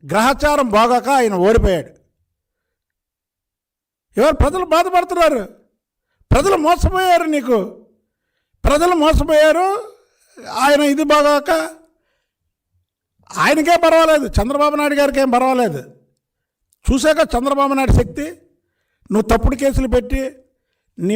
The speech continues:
పత్రికల్లో, నీ ఛానల్లో ఆయన గురించి తప్పుడుగా ప్రచారం చేసినా దాదాపు డెబ్బై పైగా దేశాల్లో ఆయన గురించి నిరసనలు వ్యక్తం చేశారు కదా. నువ్వు జైలుకు పోయావు, నీ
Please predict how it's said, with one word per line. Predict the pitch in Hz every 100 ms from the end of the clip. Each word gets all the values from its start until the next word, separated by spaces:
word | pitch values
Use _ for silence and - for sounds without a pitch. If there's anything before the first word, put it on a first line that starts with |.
| 202
పత్రికల్లో, | 208 247 254 254 254 262 240
నీ | 233 226
ఛానల్లో | 226 247 247 254 254 254 - _ _ -
ఆయన | 180 226 202
గురించి | 262 254 208
తప్పుడుగా | 175 254 262 -
ప్రచారం | 226 226 240 233
చేసినా | 226 220 240 254 202 - _ _ _ _ _ _ _
దాదాపు | - 202 247 269 269 208
డెబ్బై | 196 233 -
పైగా | 233 240 262 226
దేశాల్లో | 233 240 240 233 220 175 - - _ _ _ -
ఆయన | 156 202 208
గురించి | 214 254 190 240 180 131 - _ _ _ _ - - - _ _ _ _ -
నిరసనలు | 180 - 262 254 240
వ్యక్తం | - 247 240
చేశారు | 226 226 226
కదా. | 226 262 311 - _ _ _ _ _ _ -
నువ్వు | 175 190 208
జైలుకు | 262 262 233
పోయావు, | 226 202 214 -
నీ | 170